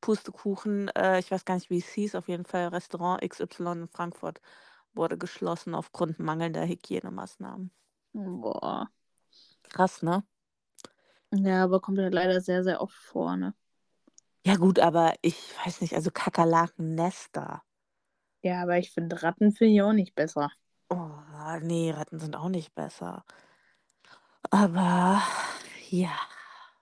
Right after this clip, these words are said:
Speaker 1: lecker, ne?
Speaker 2: Wir hören also schon, du hast dieses Jahr das Dschungelcamp verfolgt und hast es gesehen.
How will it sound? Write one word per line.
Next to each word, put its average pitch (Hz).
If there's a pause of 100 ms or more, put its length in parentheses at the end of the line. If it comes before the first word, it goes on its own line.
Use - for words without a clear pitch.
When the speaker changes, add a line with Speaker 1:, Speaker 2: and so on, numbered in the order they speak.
(140)
Speaker 1:
lecker, 196
ne? 180 (640)
Speaker 2:
Wir 247
hören 240
also 185
schon, 185
du 277
hast 262
dieses 208
Jahr 196
das 202
Dschungelcamp 220
verfolgt 202
und 190
hast 185
es -
gesehen. 170